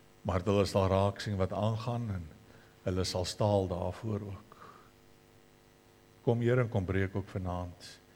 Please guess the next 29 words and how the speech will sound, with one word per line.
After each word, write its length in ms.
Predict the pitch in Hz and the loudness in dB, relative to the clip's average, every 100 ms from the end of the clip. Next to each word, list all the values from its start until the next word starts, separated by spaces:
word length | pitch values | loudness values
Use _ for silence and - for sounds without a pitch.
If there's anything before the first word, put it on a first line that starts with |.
| - - - - - - | -20 -20 -20 -20 -20 -4
hierdie 240 | 113 117 | -2 0
deel 240 | 101 90 82 - | 0 0 -2 -6
vir 120 | 98 | -6
ons 280 | 90 92 - - - - | -6 -6 -10 -16 -16 -10
tot 180 | 98 92 113 | -6 -6 -2
eer 200 | 107 101 | -2 -2
van 120 | 104 107 | -4 -6
U 100 | 98 | -6
naam. 240 | 90 87 - - - - - - - - - - - | -8 -12 -18 -20 -20 -20 -20 -20 -20 -20 -20 -18 -10
Amen. 320 | 92 85 82 - - - | -10 -10 -16 -20 -20 -6
<clears throat> 500 | 92 - 143 - - - 101 - 185 - - - - - - - - - - - - - - - - - - 98 - - - 135 - - - - - - - - | -6 -2 -2 0 -4 -6 -14 -16 -20 -20 -20 -20 -20 -20 -20 -20 -20 -20 -20 -20 -20 -20 -20 -20 -20 -12 -4 -4 0 0 0 -6 -8 -16 -14 -14 -14 -18 -8 0
Goed, 160 | 294 | 4
ons 220 | 170 175 180 | 8 8 8
het 80 | 160 | 8
nou 140 | 143 | 6
stil 240 | 139 185 175 | 10 10 10
gestaan. 520 | 156 - 143 143 143 107 - - - - - - - - - - | 6 8 8 8 6 2 -4 -14 -20 -20 -20 -20 -20 -20 -2 4
Hoofstuk 300 | 110 127 110 | 6 6 4
vier, 240 | 135 143 | 8 8
as 120 | 131 135 | 8 6
julle 160 | 127 | 6
onthou 260 | 123 117 120 | 6 6 8
het, 120 | 131 131 | 8 8
ons 120 | 101 | 2
gekyk 300 | 101 123 113 | 4 4 6
na 80 | 110 | 6
die 120 | 107 - | 4 6
troon 360 | 127 131 139 107 | 8 10 8 4
en 160 | 95 | 2